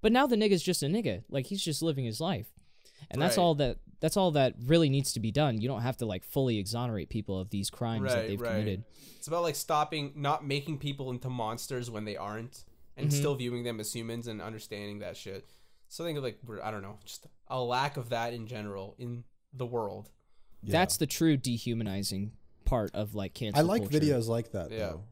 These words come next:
Speaker 3: where you're kind of, like, it's good that, like, you're not just focusing on, "Oh, how can I take this guy down?" It's like, "Okay, well, what is the, maybe this guy did some bad things," like in the case of Anti,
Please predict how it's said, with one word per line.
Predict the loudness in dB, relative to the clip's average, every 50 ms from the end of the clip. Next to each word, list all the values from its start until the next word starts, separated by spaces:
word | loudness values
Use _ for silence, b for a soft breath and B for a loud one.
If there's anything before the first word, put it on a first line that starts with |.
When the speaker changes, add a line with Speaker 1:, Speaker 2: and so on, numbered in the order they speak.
| -18 -10 -6
Speaker 3:
where | -2 -2
you're | 0 -2 -2
kind | -4 -4 -2 0 2 2
of, | 2 0 0 -4 -8 -16 -20 -20 -20 -20 -20 -20 -20 _ _ _ _ _ _ _ _
like, | 0 2 2 0 -2 -8 -20 _ _ _ _ _ -2
it's | 0 0 2 4
good | 2 4 4
that, | 2 0 -2 -2
like, | -2 0 2
you're | 2 4
not | 4 4 2 2 0
just | 0 -2 -2 0
focusing | 2 2 4 4 2 0 0 0 -2
on, | -2 -2 -2 -2
"Oh, | -2 -2
how | 0 0 0
can | 0 0
I | 0 0
take | 0 -2 -2 -2
this | -4 -4
guy | -4 -2 -4 -2
down?" | -2 -2 -2 -2 -2 -2 -2 -2
It's | -2 -2 0
like, | 0 0 0
"Okay, | -2 -2 0
well, | 0 2 2 2
what | 4 4 4 4
is | 2 2 2 2
the, | 2 2 2 2 0 -4 b b b b b
maybe | 4 4 6 6
this | 4 4
guy | 4 4 2
did | 2 2 0
some | 0 2
bad | 2 2 0 0 0
things," | 0 0 0 0 -2 -2
like | -4 -2
in | -2
the | -2 -2
case | 0 -2 -2 -2
of | -2
Anti, | -2 -2 -2 -2 -2 -4 -4